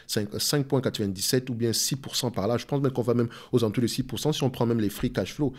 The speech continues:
Parce qu'ici, on peut vérifier, euh, je pense que j'ai pu voir ici que les, les free cash flow et les net income, les net, les free cash flow ont tendance à être, euh, je pense, euh, plus élevés que les net income. OK ? Donc, et ce sont des vrais free cash flow ici.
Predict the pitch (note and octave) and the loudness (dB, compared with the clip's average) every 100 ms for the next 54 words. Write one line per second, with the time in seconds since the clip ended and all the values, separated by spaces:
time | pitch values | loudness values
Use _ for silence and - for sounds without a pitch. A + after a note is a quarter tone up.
0 | - - - G2 - A2 - C#3 C3 B2+ | -14 -20 -8 -4 0 0 2 2 4 4
1 | G#2+ G#2+ - B2+ - G#2+ G2+ F#2+ F#2+ G2 | 4 0 0 0 2 0 0 -2 -4 -4
2 | A#2+ A#2+ A#2 G#2 - G#2+ A2+ C3+ A#2+ A2+ | -4 0 0 0 -2 -4 -2 0 2 2
3 | G#2 - - G#2+ G2+ F#2 - - - G#2+ | 0 -4 -2 0 0 -2 -14 -20 -4 -2
4 | G#2 D#3+ D#3 C3 C3 C#3+ C#3+ C#3+ A2+ G#2+ | 0 0 2 2 4 4 4 4 0 0
5 | A2 B2 B2 G#2+ - B2+ C3 C3 A#2 G#2+ | 0 0 0 -4 2 4 4 4 2 0
6 | B2 B2+ A2+ D3+ C#3 B2 B2 A#2 G#2 G#2 | 0 0 -2 0 0 0 0 0 0 0
7 | A2+ - - A2 - A2 A2+ - A#2+ A2+ | 0 -2 -4 -4 0 0 0 0 0 0
8 | A2+ - - - G#2 G2+ G2 F#2 F#2 G2+ | -2 -16 -20 -8 -2 0 0 -4 -8 -6
9 | A#2 A2+ G#2 G2+ - B2 B2 A2 G#2 G2+ | -4 -4 -2 -4 -2 -2 0 2 0 2
10 | A#2+ A#2+ A#2 A2+ A2 G2 G#2+ A2 G#2 G2 | 0 2 4 4 4 2 0 0 -4 -2
11 | G#2 F2 - - - - G2 - C#3 - | -2 -2 -10 -20 -20 -6 -2 4 4 2
12 | - - A#2+ A2+ F#2 G2+ - G2+ B2+ A2+ | -10 -6 4 4 4 -2 0 2 2 2
13 | G2 G#2+ A#2+ - A2 G2+ - G2+ F2 - | 2 2 2 0 -2 -2 -2 -6 -6 -6
14 | - | -12